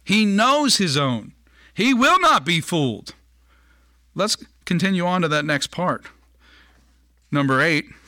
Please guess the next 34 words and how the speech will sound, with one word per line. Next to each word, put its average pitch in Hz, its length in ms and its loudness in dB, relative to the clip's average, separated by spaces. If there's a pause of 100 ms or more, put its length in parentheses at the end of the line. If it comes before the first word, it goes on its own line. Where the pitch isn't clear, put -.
(1200)
he 135 140 -2
is 147 140 0
the 139 80 -4
good 147 200 -2
shepherd, 139 380 -2 (880)
which - 200 -4
takes 165 220 -4
place 156 260 -2
in 143 100 -2
John 156 260 0
ten, 160 240 -2
verses 147 300 -2
eleven 139 280 -4
through 135 140 -4
eighteen. 143 460 -4 (240)
Jesus 160 400 0
says, 165 380 0
"I 156 160 -2
am 165 160 -4
the 143 80 -4
good 151 220 -4
shepherd. 175 440 -4
The 135 80 -6
good 160 300 -4
shepherd 175 560 -2 (460)
giveth 254 540 0
his 190 240 -2
life 196 540 -2
for 185 240 -4
the 175 80 0
sheep." 185 320 0 (220)
This 254 180 0
phrase 240 480 0
is 180 220 -2